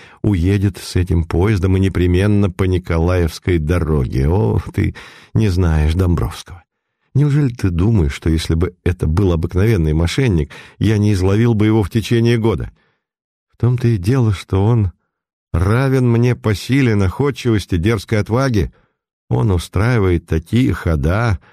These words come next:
какие не устраивал ни один шахматный игрок мира. Путилин взглянул на часы.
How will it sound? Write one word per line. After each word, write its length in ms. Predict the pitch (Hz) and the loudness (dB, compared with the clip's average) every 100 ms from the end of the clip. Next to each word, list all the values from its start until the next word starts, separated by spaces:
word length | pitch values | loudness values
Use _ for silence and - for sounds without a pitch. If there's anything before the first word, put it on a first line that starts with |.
| _ _ _ _ | _ _ _ _
какие 320 | - 80 101 98 | -6 -2 0 2
не 160 | 98 | 2
устраивал 580 | 95 - 92 101 113 107 | 0 -4 -2 0 2 2
ни 140 | 104 | 2
один 320 | 101 98 104 113 | 2 0 0 -2
шахматный 800 | - 107 - 113 - 110 107 | -2 -4 -2 -4 -2 0 0
игрок 400 | 104 95 110 - | 2 0 0 -2
мира. 460 | 87 101 139 113 - _ _ _ _ _ _ _ _ _ _ _ - | 0 0 0 -2 -6 _ _ _ _ _ _ _ _ _ _ _ -4
Путилин 480 | 117 120 151 147 131 | -4 0 0 2 0
взглянул 680 | 90 87 107 113 120 117 | 0 0 2 2 2 2
на 160 | 113 110 | 2 0
часы. 520 | - 107 - 101 | 0 -2 0 -2